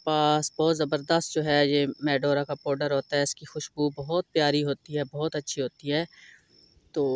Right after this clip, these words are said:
ये आप देखें, तो आगे मैं आपको बताती हूँ कि टोटका क्या है।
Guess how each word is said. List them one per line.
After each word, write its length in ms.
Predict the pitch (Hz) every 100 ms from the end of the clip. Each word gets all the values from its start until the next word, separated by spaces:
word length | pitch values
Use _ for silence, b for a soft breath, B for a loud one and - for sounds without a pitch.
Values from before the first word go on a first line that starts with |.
| 135
ये 180 | 135 147
आप 140 | 139 - -
देखें, 400 | 151 - 180 175 B B B
तो 60 | 151
आगे 220 | 156 175
मैं 140 | 175
आपको 260 | 156 151 -
बताती 400 | 147 - 147 -
हूँ 80 | 151
कि 80 | 143
टोटका 380 | 156 147 - 175
क्या 240 | 170 156
है। 280 | 156 147